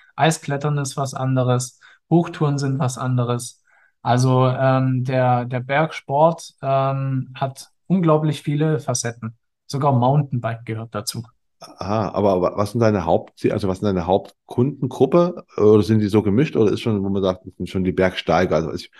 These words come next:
Speaker 2: was ich als Laie mir auch als Bergsteiger vorstelle, die Leute, die damit mit Seilen und sowas da Berge hochklettern halt.
Speaker 1: Ja, das, das ist so die, das Hauptklientel, ja,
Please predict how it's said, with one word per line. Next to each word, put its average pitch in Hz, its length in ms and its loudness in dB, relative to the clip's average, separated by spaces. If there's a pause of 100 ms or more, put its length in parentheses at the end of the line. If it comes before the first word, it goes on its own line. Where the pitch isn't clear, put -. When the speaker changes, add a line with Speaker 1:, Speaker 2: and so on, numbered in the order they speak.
(140)
Speaker 2:
was 90 140 -8
ich 117 160 -4
als 87 180 -2
Laie 101 240 2
mir 95 120 -2
auch 95 60 -4
als 107 140 -2
Bergsteiger 104 420 0
vorstelle, 104 380 0
die 95 100 -8
Leute, 92 220 2
die 85 80 -6
damit 92 280 -2 (920)
mit 104 180 0
Seilen 120 340 6
und 117 120 4
sowas 104 280 2
da 104 120 -2
Berge 101 300 -2
hochklettern 80 460 -8
halt. - 240 -10 (220)
Speaker 1:
Ja, 135 260 4
das, 131 380 -4
das 131 220 -2
ist 131 120 -2
so 135 140 -2
die, 123 340 2
das 127 200 -6
Hauptklientel, 117 840 -4
ja, 113 260 -12